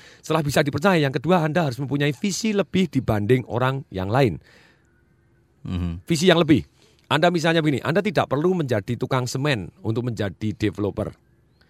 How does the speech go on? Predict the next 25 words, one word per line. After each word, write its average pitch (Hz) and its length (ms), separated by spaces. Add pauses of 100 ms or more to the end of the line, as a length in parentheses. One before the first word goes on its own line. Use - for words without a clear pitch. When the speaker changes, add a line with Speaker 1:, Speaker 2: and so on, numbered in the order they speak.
Speaker 1:
Tapi 135 160
Anda 175 160
harus 160 80
mempunyai 160 320
visi 214 320
yang 139 140
lebih 160 180
daripada 117 480
tukang 147 240
semennya 175 320
doang. 175 240 (640)
Speaker 2:
Mhm. 98 220
Speaker 1:
Anda - 180
tidak 143 240
perlu 147 160
jadi 127 320
arsitek 143 480
untuk 110 320
bisa 107 80
jadi 95 480
developer. 95 480 (480)
Anda 139 320
tidak 135 320
perlu 131 400
bisa 117 400